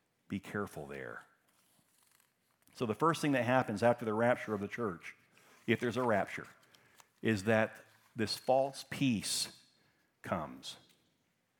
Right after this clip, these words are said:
It comes through false prophets, it comes through false Christ, and one great antichrist, one great ruler. You can actually follow the sequence of events that unfold here in Matthew twenty-four.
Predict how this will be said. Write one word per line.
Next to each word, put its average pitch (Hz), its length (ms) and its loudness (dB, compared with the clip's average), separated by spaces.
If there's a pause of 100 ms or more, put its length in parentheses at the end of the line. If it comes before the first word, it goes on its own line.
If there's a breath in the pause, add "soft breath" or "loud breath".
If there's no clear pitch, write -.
(400 loud breath)
It 110 140 2
comes 127 300 4
through 117 180 -2
false 120 360 2
prophets, 143 520 4
it 120 100 -6
comes 123 300 0
through 107 160 -2
false 107 320 2
Christ, 143 600 2 (340 loud breath)
and 104 180 0
one 127 200 4
great 123 360 2
antichrist, 92 800 0
one 120 220 2
great 120 360 0
ruler. 95 460 -2 (640 soft breath)
You 127 80 -6
can 131 100 2
actually 170 280 4
follow 180 440 2
the 123 100 0
sequence 165 540 -2
of 113 80 0
events 131 400 2
that 117 120 4
unfold 120 420 0
here 127 180 2
in 110 120 0
Matthew 117 320 0
twenty-four. 107 640 0